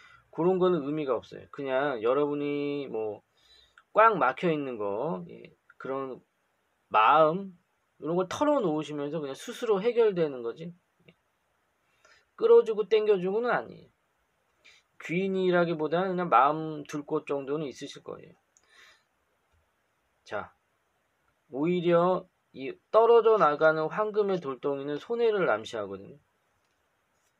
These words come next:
여러분들에게 들어올 돈이 있다면 좀 막히실 거고요.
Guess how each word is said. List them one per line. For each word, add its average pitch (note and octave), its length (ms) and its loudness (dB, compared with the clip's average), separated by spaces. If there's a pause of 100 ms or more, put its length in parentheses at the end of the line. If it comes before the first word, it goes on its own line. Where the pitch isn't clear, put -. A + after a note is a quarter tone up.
(1500)
여러분들에게 D3 800 -2
들어올 C#3+ 440 0
돈이 C3+ 260 -10
있다면 C3+ 640 -6
좀 A2 140 -16
막히실 D3+ 520 -4
거고요. A#2+ 420 -6